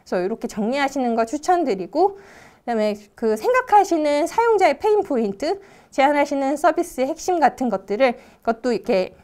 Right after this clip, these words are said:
그래픽화해서 아니면 뭐 시각화해서 좀 더 눈에 보-, 보기 좋게끔 제안해 주시면 좋을 것 같습니다. 네, 그리고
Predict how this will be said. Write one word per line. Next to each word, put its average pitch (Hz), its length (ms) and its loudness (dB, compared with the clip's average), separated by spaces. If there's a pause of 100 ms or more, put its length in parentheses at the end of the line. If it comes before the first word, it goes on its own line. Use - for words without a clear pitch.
그래픽화해서 302 880 0 (120)
아니면 214 320 -2
뭐 190 160 0
시각화해서 330 640 0 (220)
좀 285 180 -6
더 269 140 2 (340)
눈에 294 200 2
보-, 269 260 -6 (160)
보기 240 280 -4
좋게끔 247 640 -6
제안해 240 300 -2
주시면 226 320 -4
좋을 220 220 -6
것 220 120 -20
같습니다. 185 600 -6 (2250)
네, 180 240 -4
그리고 294 520 0